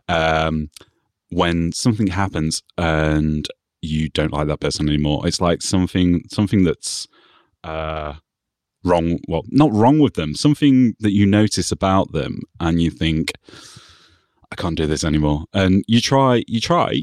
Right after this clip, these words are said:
you try to carry on, but it, you just keep noticing this thing. It could be anything, and it's different for everyone. There's no, no the same. There's no, like,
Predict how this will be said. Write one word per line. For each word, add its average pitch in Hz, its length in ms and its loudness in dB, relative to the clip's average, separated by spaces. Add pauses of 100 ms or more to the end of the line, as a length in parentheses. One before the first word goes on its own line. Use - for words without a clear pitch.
you 175 100 -6
try 190 180 -2
to - 120 -12
carry 87 240 2
on, 82 220 0
but 90 280 2 (100)
it, 87 240 -8
you 82 200 -4
just - 200 -6
keep 85 160 -4
noticing 76 500 -2
this 71 180 -8
thing. 71 280 -4 (100)
It 82 180 -6
could 82 160 -6
be 90 220 0
anything, 80 580 0
and 90 400 2 (420)
it's - 280 -4
different 95 380 -2
for - 100 -4
everyone. 73 420 -6 (160)
There's 87 220 4
no, 92 560 4 (120)
no 90 380 2
the 90 140 -2
same. 85 600 0
There's 76 260 -6
no, 85 260 2
like, 78 520 -4